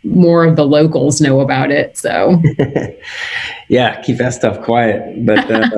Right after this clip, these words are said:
Speaker 1: <laughs>
Speaker 2: I think that's what's so nice about this area is there's so many things to do and see and go eat. And, um, cool. Uh, what is,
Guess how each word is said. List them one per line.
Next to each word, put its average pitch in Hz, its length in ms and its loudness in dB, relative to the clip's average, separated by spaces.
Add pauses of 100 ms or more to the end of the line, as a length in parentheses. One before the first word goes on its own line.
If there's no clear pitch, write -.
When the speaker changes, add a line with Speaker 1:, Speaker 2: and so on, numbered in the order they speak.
(100)
Speaker 1:
<laughs> 233 280 -4
Speaker 2:
I 160 280 0
think 165 140 2
that's 135 160 -2
what's 123 180 -2
so 135 100 2
nice 123 240 0
about 113 200 0
this 107 160 -2
area 107 240 4
is 101 60 -4
there's 101 120 -4
so 120 80 0
many 107 240 4
things 107 220 0
to 104 100 -6
do 107 160 4
and 104 100 2
see 107 320 2
and 101 160 0
go 98 140 2
eat. 110 340 2
And, 90 320 2
um, 87 460 0 (1300)
cool. 196 340 2
Uh, 151 680 2 (580)
what 196 260 4
is, - 480 0